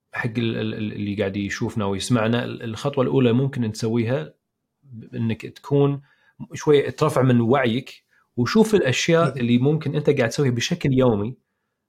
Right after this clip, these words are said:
Speaker 1: آم،
Speaker 2: مم.
Speaker 1: ممكن تكون سهلة عليك بس صعبة على غيرك، وممكن من خلال حتى مرات الأشخاص هم،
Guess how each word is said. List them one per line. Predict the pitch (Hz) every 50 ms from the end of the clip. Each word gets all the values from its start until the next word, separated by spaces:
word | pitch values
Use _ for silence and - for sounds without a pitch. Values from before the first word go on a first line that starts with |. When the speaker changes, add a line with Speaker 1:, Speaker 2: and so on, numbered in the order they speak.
| _ _ -
Speaker 1:
آم، | 104 98 95 92 92 92 90
Speaker 2:
مم. | - 151 123 117 113 110 _ _ _ _ _ _ _ _ _ _ _ 127
Speaker 1:
ممكن | 123 143 190 196 185 - 170 151
تكون | 160 - - - 170 151 135 110 104 - - _ _ _ _ _
سهلة | - - - 180 160 135 151 156 143
عليك | 120 127 139 147 151 147 - -
بس | 123 113 -
صعبة | - - 151 143 147 147 135
على | 120 123 117
غيرك، | 113 117 127 131 131 143 139 139 -
وممكن | 139 135 160 175 170 - 180 165
من | 147 151 147
خلال | 135 - 160 175 196 202 190
حتى | - - 180 - 175
مرات | 160 160 165 190 180 -
الأشخاص | 135 131 131 - - - 190 - - -
هم، | 175 175 175 156 123 95 92